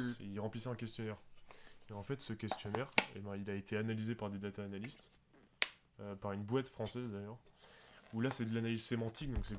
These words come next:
beaucoup plus compliqué, c'est-à-dire que c'est analyser les mots et les textes. Mais en gros, ils ont fait, euh, ils avaient, ils ont récolté, euh, plus de cent mille questionnaires en gros grâce à, aux équipes de Macron. Et, euh, avec ce questionnaire, ils ont analysé, et ils ont pu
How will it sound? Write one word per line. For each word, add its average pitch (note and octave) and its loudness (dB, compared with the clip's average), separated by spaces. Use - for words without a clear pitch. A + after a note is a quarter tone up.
beaucoup B2 -2
plus A2+ -4
compliqué, G#2 -2
c'est-à-dire A2 -2
que - -14
c'est G2+ -4
analyser A2 0
les G#2+ 2
mots A#2 4
et G#2 0
les F#2+ -2
textes. - -6
Mais A2 -4
en G#2 -2
gros, B2 6
ils A2+ 2
ont G#2 -2
fait, - -4
euh, G#2+ 0
ils A2 -4
avaient, G#2+ -2
ils G#2+ -6
ont G#2+ -4
récolté, A2 -2
euh, A2 0
plus G2+ -10
de F#2+ -8
cent - -4
mille A#2+ 0
questionnaires A2 -2
en G#2+ -4
gros G#2+ -2
grâce G2 2
à, G2 2
aux G#2+ -8
équipes G#2 -6
de G#2 -4
Macron. G2+ -6
Et, G#2 -2
euh, G#2 -2
avec A2+ 4
ce A2+ 0
questionnaire, A#2 0
ils G2+ 0
ont G2+ -8
analysé, A#2 0
et A2 -8
ils G2+ -4
ont G2 -4
pu A#2+ -6